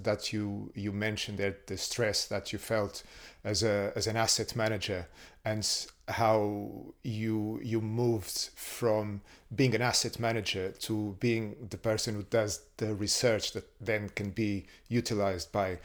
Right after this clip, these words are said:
asset managers. Uh, many of our listeners will, will not have, um, that luxury of, of someone who, who is able to provide high-grade research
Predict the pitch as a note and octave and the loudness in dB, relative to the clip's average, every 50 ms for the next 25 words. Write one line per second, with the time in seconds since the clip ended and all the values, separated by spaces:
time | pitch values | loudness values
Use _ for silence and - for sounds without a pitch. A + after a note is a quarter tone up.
0 | - - - - - G#2 G#2 - - G#2+ F#2+ - G#2+ G2+ F#2+ G2 F2+ - F2+ E2+ | -14 -20 -20 -4 -2 0 2 2 2 0 -2 -2 -4 -2 -2 -2 -2 -4 -4 -6
1 | - - - - - - - - A2+ A#2 A#2 B2 - - B2 C3 D3 D3+ D3+ C3+ | -6 -8 -10 -14 -20 -18 -6 0 2 2 2 0 0 2 6 8 8 10 10 8
2 | B2+ - C3+ A#2+ A#2 A#2+ B2 C3 C3 B2+ - A2 G2+ F#2+ F#2 G2 - - - A#2+ | 8 10 8 8 10 10 10 10 8 8 6 2 0 -2 -2 -2 -2 -4 -4 -6
3 | G2+ - - - A2 G#2 B2 A#2+ A#2+ A#2 A#2 A#2 - - D#3+ A2+ A#2 A2+ A2 A#2 | -8 -10 -10 -8 0 6 8 10 10 10 8 6 2 -2 0 4 6 6 6 8
4 | B2 B2+ B2+ B2+ - A#2+ A#2 A2+ A2+ G#2+ - - - - - - - - - - | 8 6 6 6 6 6 6 6 6 4 0 -6 -12 -18 -20 -20 -20 -20 -20 -20
5 | - - - A2+ A#2 A#2 A2+ A2+ A2+ A2 A2 G#2+ G#2 G2+ G2+ G2 F2+ F#2+ G2 F#2 | -10 -2 2 4 6 6 6 6 4 2 0 -2 -4 -6 -6 -8 -10 -12 -14 -16
6 | F#2+ - - - - - - G#2 C3 C3 B2 - - B2+ B2+ C3 C3+ C3 - - | -16 -16 -18 -18 -16 -12 -4 4 6 6 6 6 4 6 8 8 8 8 6 4
7 | - A#2 G2+ F#2+ F2+ F#2 G2 G2 G2+ - - - - - A2 G2 - - - - | 2 2 2 0 -2 -2 -2 -2 -2 -4 -6 -8 -6 -4 -4 0 2 4 6 6
8 | C#3 C3 C3 A#2 G#2+ G#2 G2+ G2+ G#2 A2+ A#2 G#2+ G#2+ G#2+ - - G#2+ G#2 G#2+ A2 | 6 6 6 6 4 2 2 -2 -4 -4 -4 -4 -4 -4 -6 -6 -6 -4 -2 -2
9 | G#2 - B2+ B2+ G2+ A#2 A2+ - - - A#2 - - G#2+ - A#2+ A#2 A2+ G#2+ - | 0 2 4 4 4 4 2 0 -2 -6 -8 -6 -6 -2 2 4 4 4 4 2
10 | - - A#2+ A#2+ A#2+ G#2+ - - - B2 A2+ A2+ A2 G#2+ - - - - - - | 2 4 6 6 6 4 2 2 4 4 6 6 4 2 0 -4 -10 -10 -8 -6
11 | G#2+ G#2 A2 G#2 - - B2 A#2 A2 G#2 - - - - | -2 0 0 2 2 4 4 4 4 2 0 -2 -4 -4